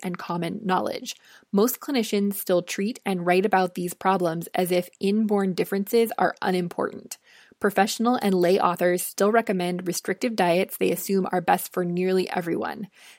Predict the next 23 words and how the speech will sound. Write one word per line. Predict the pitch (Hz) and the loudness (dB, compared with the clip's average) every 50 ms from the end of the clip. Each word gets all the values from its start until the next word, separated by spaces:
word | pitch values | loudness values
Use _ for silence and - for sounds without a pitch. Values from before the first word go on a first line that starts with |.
| _ _ | _ _
They | - 190 190 | 4 4 6
debate | 170 185 170 190 185 185 - | 6 4 2 4 2 2 2
heatedly | - - - 254 277 220 180 185 190 180 - | -2 -4 -2 0 0 2 2 2 2 2 0
about | - 165 165 165 - - 180 | 0 0 0 0 0 2 2
which | 208 233 - - | 2 2 2 -2
one | - 208 208 208 202 | 0 2 2 2 2
of | - 196 170 | 0 -2 -4
the | - - | -4 -6
conflicting | - 180 165 - - 220 214 - 269 254 226 | -8 -10 -10 -4 -4 -4 -2 -2 -2 -2 0
diets | 208 180 180 180 175 180 - | 4 4 4 4 4 2 -2
is | - 180 165 190 | -4 -4 -2 0
right, | - - 101 - - - - _ _ _ _ _ | 0 0 0 0 -6 -12 -18 _ _ _ _ _
high | - - 196 202 | 0 2 2 2
carb, | 196 - 214 208 202 196 190 - | 4 2 2 2 2 2 0 -2
low | - 180 185 185 185 | 0 4 4 4 4
carb, | - - 185 180 180 185 185 - - | 4 2 4 4 4 2 0 -4 -4
vegetarian, | - 185 190 226 214 - 214 185 180 180 180 175 175 | -4 -2 -2 -2 -4 -4 -4 -4 -4 -4 -4 -6 -6
high | 180 - - - 180 | -6 -4 0 0 0
protein, | 180 - - 185 180 180 - 180 175 165 - | 2 2 2 0 0 0 -2 -4 -4 -4 -6
et | - 180 - | -8 -10 -6
cetera, | - - - - - - - - - - - - _ _ _ _ | -6 -6 -4 -4 -4 -4 -6 -8 -12 -18 -20 -20 _ _ _ _
when | 208 202 196 190 185 185 - | 2 4 4 4 4 2 0
we | - 202 208 208 202 - | -2 -2 0 0 0 -2